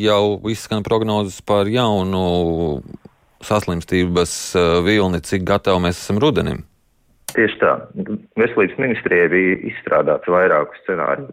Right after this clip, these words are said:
Speaker 2: plāns attiecībā uz rudeni jau, manuprāt, aprīļa beigās. Mēs esam veltījuši šos mēnešus, lai, lai par tiem diskutētu, par šiem plāniem, par šiem scenārijiem no vismaigākā scenārija,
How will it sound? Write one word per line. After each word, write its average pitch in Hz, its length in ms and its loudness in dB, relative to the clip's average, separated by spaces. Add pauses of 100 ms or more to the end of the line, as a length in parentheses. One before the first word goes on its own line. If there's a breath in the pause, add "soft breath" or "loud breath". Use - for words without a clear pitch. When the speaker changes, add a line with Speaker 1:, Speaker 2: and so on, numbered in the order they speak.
Speaker 2:
plāns 113 540 -2 (160)
attiecībā 76 480 -4
uz 76 100 -2
rudeni 76 460 0
jau, 71 400 2
manuprāt, 76 480 -4
aprīļa 71 400 0
beigās. 95 400 2 (720 loud breath)
Mēs 73 160 -4 (140)
esam 73 260 -2
veltījuši 76 560 2
šos 65 180 -2
mēnešus, 78 600 -2
lai, 71 260 2 (300)
lai 71 220 -2 (180)
par - 160 -6
tiem 73 240 0
diskutētu, 73 480 -2
par - 160 -2
šiem 73 160 -6
plāniem, 85 340 2
par - 140 -4
šiem 71 240 -4
scenārijiem 78 640 2
no 67 220 -4 (400 loud breath)
vismaigākā 76 640 0 (100)
scenārija, 71 460 2